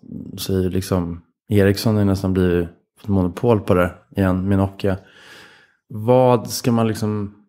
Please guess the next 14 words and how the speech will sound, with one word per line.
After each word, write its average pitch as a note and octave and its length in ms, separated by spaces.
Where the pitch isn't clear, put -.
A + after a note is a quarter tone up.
vad A2+ 140
ska - 140
man A2+ 120
ha A#2+ 180
det G#2+ 160
till? F2 260
Det G#2+ 80
skulle G#2 220
jag F2 100
vilja G2+ 280
liksom F#2+ 300
veta F#2+ 280
mer G2 180
om. F#2+ 200